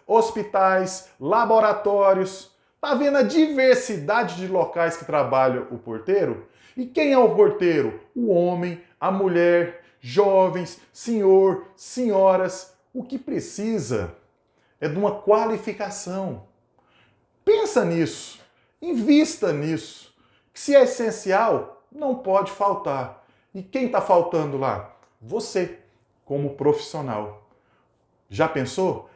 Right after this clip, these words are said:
Trabalhar na portaria, um serviço leve,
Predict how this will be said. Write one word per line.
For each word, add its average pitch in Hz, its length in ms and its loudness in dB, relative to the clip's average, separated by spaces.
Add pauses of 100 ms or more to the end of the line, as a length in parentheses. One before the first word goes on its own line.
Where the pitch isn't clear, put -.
(120)
Trabalhar 139 460 0
na 139 140 -4
portaria, 143 840 -6 (580)
um 147 60 -14
serviço 143 560 -2
leve, 131 500 0